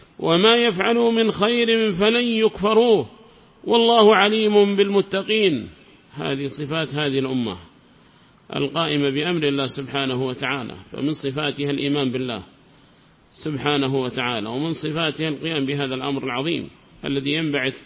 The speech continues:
عن الإيمان بالله واليوم الآخر، أمر بالمعروف والنهي عن المنكر، ومن صفاتهم المسارعة في الخيرات، وهذا عموم بعد تخصيص، فمن المسارعة في الخيرات الأمر بالمعروف والنهي عن المنكر،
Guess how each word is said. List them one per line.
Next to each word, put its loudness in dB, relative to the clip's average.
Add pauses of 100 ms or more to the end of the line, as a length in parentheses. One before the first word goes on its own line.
(420)
عن -2
الإيمان 0
بالله 0
واليوم -2
الآخر، -8 (360)
أمر -2
بالمعروف -2 (680)
والنهي 0
عن -2
المنكر، -2 (880)
ومن 0
صفاتهم -2
المسارعة -4
في -12
الخيرات، -10 (1080)
وهذا -4 (160)
عموم 0
بعد -2
تخصيص، -10 (360)
فمن -2
المسارعة -4
في -10
الخيرات -4
الأمر -4
بالمعروف -4
والنهي -2
عن -8
المنكر، -8